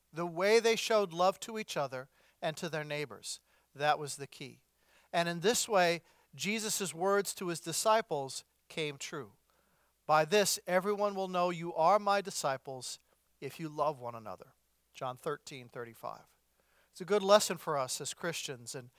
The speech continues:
people of faith in general are under increasing attack as the enemy in our secular culture. Christians are smeared by being branded as the misguided, the narrow-minded, the uncaring, the unaccepting.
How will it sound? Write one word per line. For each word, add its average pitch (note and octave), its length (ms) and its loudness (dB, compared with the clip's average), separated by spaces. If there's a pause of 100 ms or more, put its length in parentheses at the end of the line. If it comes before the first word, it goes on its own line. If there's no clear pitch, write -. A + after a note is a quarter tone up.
(160)
people G3+ 300 -2
of E3+ 80 0
faith F#3 300 0
in D#3+ 120 -6
general F3 420 2
are D#3 140 2
under E3 240 2
increasing E3 600 -4
attack E3+ 540 2 (300)
as E3 200 2
the D#3+ 140 -6
enemy F3+ 380 0
in C3+ 80 -8
our C#3 140 0
secular - 720 -4
culture. - 480 -8 (560)
Christians G#3 400 0
are F3 60 0
smeared G3 460 2
by E3 280 8 (200)
being F3+ 220 2
branded F3 400 2
as D#3+ 200 0
the E3 80 -4
misguided, F3 680 6
the D3 100 -4
narrow-minded, F3 800 2
the C#3+ 120 -4
uncaring, E3+ 600 -2
the C3+ 120 -6
unaccepting. D#3+ 680 -2